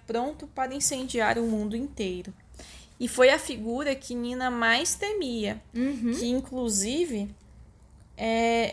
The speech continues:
Speaker 1: era a que ela dizia que causia-, causava mais temor nele e que ela,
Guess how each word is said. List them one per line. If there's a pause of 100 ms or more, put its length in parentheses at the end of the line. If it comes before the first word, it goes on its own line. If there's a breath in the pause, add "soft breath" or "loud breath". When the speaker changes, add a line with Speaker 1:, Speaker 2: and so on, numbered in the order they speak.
Speaker 1:
era
a
que
ela
dizia
que
causia-,
causava
mais
temor
nele
e
que (100)
ela,